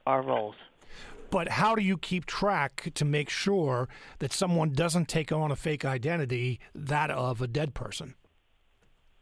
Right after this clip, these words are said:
Speaker 1: How do we make sure that a person doesn't take on a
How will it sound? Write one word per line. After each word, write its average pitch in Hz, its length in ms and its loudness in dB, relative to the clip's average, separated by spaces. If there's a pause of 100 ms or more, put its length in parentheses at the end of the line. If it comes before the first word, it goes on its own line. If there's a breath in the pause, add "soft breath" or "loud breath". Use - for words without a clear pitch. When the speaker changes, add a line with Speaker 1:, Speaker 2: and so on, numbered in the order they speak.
(580)
Speaker 1:
How 160 120 2
do 170 100 2
we 170 120 4
make 156 220 4
sure 160 360 6
that 147 260 4
a 143 60 -2
person 156 440 0
doesn't 147 400 2
take 156 220 -2
on 147 140 4
a 135 80 -4